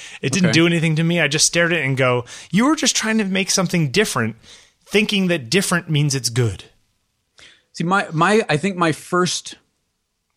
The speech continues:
Speaker 2: response would be to talk to people there, to question people there,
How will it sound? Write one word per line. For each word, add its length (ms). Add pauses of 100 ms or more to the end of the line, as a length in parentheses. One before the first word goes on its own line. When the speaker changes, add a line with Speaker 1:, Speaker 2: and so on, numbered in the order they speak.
(640)
Speaker 2:
response 1300 (1300)
would 460
be 140
to 80
talk 400
to 100
people 480
there, 300
to 120
question 520
people 720
there, 520